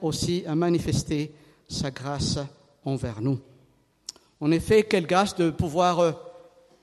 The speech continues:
euh, avoir le, le, l'opportunité d'entendre la parole de Dieu dimanche après dimanche.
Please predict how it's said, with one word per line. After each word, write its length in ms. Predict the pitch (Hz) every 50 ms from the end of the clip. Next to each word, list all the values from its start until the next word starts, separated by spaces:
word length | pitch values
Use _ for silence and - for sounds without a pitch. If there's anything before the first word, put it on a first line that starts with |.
| _ _ -
euh, 400 | 165 156 156 147 147 143 139 120 - - - -
avoir 540 | 156 147 143 165 185 185 185 180 160 - 165
le, 260 | 160 160 170 175 175
le, 340 | 165 160 156 151 151 147 - -
l'opportunité 760 | 160 165 - - 170 - - 180 165 170 165 - 208 208 208
d'entendre 360 | 165 175 156 - 190 180 175
la 100 | 170 160
parole 360 | - 170 160 143 180 185 175
de 100 | 160 170
Dieu 400 | 156 139 170 180 185 208 277 - - - - _ _ _ _ _ -
dimanche 420 | 127 175 185 185 185 190 190 - 202
après 240 | - - - 185
dimanche. 580 | 165 175 185 175 180 208 247 - - - -